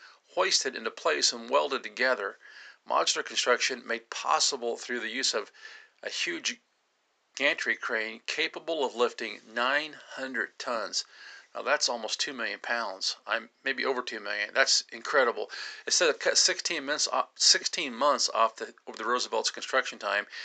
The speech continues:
and the technique wa-, has been used on every aircraft carrier since. Now, if we look at just some of the specs on this thing,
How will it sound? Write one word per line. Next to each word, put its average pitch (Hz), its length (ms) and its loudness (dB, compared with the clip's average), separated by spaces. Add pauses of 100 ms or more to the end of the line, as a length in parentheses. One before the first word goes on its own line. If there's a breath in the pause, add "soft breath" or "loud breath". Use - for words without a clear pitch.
(220 loud breath)
and 123 180 2
the 113 60 2
technique 143 540 -4 (200)
wa-, 131 140 2
has 120 260 0
been 120 220 0
used 135 420 -2
on 117 260 0
every 151 400 2
aircraft 127 720 2
carrier 117 440 0
since. 110 440 2 (360 loud breath)
Now, 131 120 -2
if - 140 -6
we 151 80 0
look 208 160 0
at - 80 -8
just - 260 2 (260)
some 160 280 2
of 135 80 -2
the - 60 -2
specs - 460 2
on 101 120 -8
this - 220 4
thing, 90 280 -6